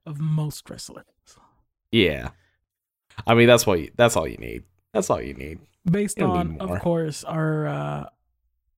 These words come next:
Speaker 1: our mutual friend and his love of everything wrestling.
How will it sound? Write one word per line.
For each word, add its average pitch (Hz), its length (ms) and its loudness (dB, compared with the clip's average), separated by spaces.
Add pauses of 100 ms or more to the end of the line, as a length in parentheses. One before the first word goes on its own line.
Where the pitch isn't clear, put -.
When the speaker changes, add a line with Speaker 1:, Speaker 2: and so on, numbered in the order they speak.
(720)
Speaker 1:
our 160 140 -4
mutual 165 460 -2
friend 160 300 -6
and 156 120 -6
his 151 240 -6
love 147 480 -10 (120)
of 143 580 -12 (720)
everything 156 480 -4
wrestling. 143 540 -8